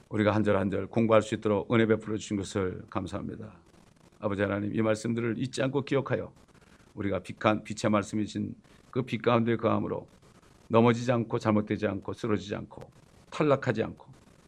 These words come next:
끝까지 빛이신 주님을 따라가며, 아버지 하나님,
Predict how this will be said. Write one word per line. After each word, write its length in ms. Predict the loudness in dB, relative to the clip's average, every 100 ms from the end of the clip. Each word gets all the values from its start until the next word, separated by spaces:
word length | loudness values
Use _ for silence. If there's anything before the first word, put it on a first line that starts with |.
| _
끝까지 680 | -8 2 8 12 10 8 -4 _ _ -20 _ -20 -20 -10
빛이신 420 | -6 -2 2 2
주님을 320 | 4 4 4
따라가며, 560 | 2 2 0 -4 -10 -16 -20 _ _ _ -6
아버지 280 | -4 -2 -2
하나님, 380 | -4 -4 -8